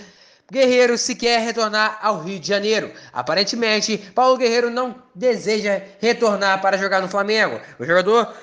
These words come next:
não teria ficado satisfeito com a suspensão de seu contrato durante o período que estava impossibilitado de jogar e também pela falta de apoio do clube em relação à fifa. Segundo o El Rio, o atleta e sua equipe estariam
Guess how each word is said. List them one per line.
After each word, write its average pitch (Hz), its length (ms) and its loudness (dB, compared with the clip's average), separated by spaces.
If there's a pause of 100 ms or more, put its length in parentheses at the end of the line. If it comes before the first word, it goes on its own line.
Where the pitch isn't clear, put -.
(160)
não 262 220 2
teria 262 400 4
ficado 262 300 0
satisfeito 247 640 0
com 262 100 -2
a 247 60 2
suspensão 226 600 -2
de 208 80 -10
seu 226 120 -2
contrato 190 560 0 (220)
durante 202 460 0 (200)
o - 80 -4
período 214 440 2
que 202 100 -6
estava 214 480 -2
impossibilitado 240 1000 -2
de 175 120 -10
jogar 185 560 -2
e 180 60 -12
também 180 300 0
pela 160 240 0
falta 220 220 -2
de 247 80 0
apoio 214 300 0
do 196 120 -6
clube 185 520 -4
em 208 140 0
relação 170 500 -2
à 165 80 -2
fifa. 165 480 -4 (360)
Segundo 190 420 -2
o 190 60 2
El 220 180 4
Rio, 220 500 0 (480)
o 269 200 0
atleta 240 360 0
e 214 40 -10
sua 247 180 0
equipe 208 640 -6
estariam 202 480 0